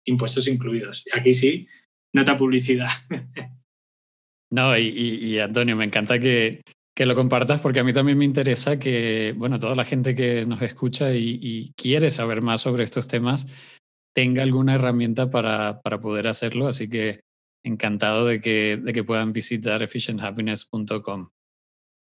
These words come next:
Speaker 2: Antonio, se nos acaba el tiempo. Me han quedado muchas preguntas en el tintero, pero
Speaker 1: Es que
Speaker 2: te
Speaker 1: yo me
Speaker 2: voy
Speaker 1: enrollo, discúlpame, ¿eh?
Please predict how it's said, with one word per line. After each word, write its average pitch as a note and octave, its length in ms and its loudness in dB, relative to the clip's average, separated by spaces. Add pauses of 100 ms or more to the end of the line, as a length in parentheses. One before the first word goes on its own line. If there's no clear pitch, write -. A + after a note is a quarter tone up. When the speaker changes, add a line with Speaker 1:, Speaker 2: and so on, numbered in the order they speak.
Speaker 2:
Antonio, C3 300 2
se C3+ 100 2
nos B2 140 2
acaba C3 260 2
el D3 120 0
tiempo. C3+ 400 2
Me C3+ 180 -2
han B2 80 0
quedado C3 440 2
muchas B2+ 360 2
preguntas C3 500 0
en A#2 120 0
el G#2+ 140 -4
tintero, A2 600 -2 (480)
pero B2+ 140 2
Speaker 1:
Es - 20 4
que D3+ 60 6
Speaker 2:
te B2+ 60 8
Speaker 1:
yo A#2+ 60 6
me A#2+ 100 6
Speaker 2:
voy B2+ 80 2
Speaker 1:
enrollo, D3+ 280 0
discúlpame, C#3 720 -4
¿eh? D3+ 140 -12